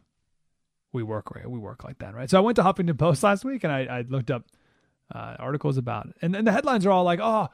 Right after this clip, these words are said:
Beyonce slayed the Gram-, blah, blah." And all the comments are like, um, and that was just fine. Like, <laughs> uh,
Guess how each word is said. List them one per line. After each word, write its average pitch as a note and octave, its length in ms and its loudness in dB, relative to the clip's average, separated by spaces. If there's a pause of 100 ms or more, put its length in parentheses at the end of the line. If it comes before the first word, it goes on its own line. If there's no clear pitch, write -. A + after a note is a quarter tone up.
(140)
Beyonce A3 400 -2
slayed A#3 720 -4
the G#3+ 80 -4
Gram-, A#3+ 340 -6
blah, A3+ 200 -2
blah." G3+ 80 0 (400)
And G#3 160 0
all A#3 140 -2
the C#4 80 4
comments B3+ 380 0
are A3+ 60 2
like, F#3+ 300 0
um, F#3+ 540 -2 (2000)
and E3 140 0
that E3+ 100 0
was D3 280 -6 (120)
just - 160 -20
fine. E3 920 -8 (340)
Like, D3+ 140 -14 (320)
<laughs> - 720 -4
uh, B2+ 460 -2